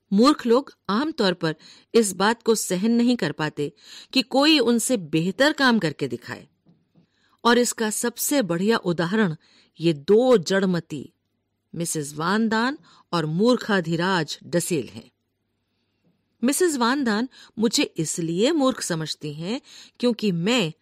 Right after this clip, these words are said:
उनके जितनी बीमारियों की शिकार नहीं हूं। वे मुझे अक्खड़ समझती हैं क्योंकि वे मुझसे भी ज्यादा अक्खड़ हैं। वे समझती हैं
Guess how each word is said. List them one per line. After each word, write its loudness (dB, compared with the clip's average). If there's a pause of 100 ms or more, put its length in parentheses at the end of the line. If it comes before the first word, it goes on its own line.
(440)
उनके 2
जितनी 0
बीमारियों 0
की -8
शिकार -2
नहीं -12
हूं। -18 (1300)
वे 6
मुझे 2
अक्खड़ -4
समझती -8
हैं -18 (600)
क्योंकि -2
वे 2 (400)
मुझसे 0
भी -4
ज्यादा 0
अक्खड़ -6
हैं। -14 (1080)
वे 4
समझती -2
हैं -2